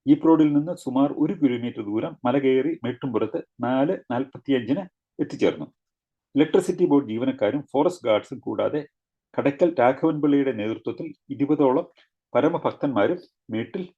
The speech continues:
എത്തിയിരുന്നു. സ്ഫോടക വസ്തുക്കളും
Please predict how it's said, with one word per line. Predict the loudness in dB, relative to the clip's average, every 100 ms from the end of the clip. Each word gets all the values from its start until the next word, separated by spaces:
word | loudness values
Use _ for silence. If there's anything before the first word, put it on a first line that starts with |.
| _ _ _ -6
എത്തിയിരുന്നു. | -4 0 -2 -2 -10 -16 _ _ _ _ _ -14
സ്ഫോടക | 2 4 6 6
വസ്തുക്കളും | 4 2 -2 -2 -4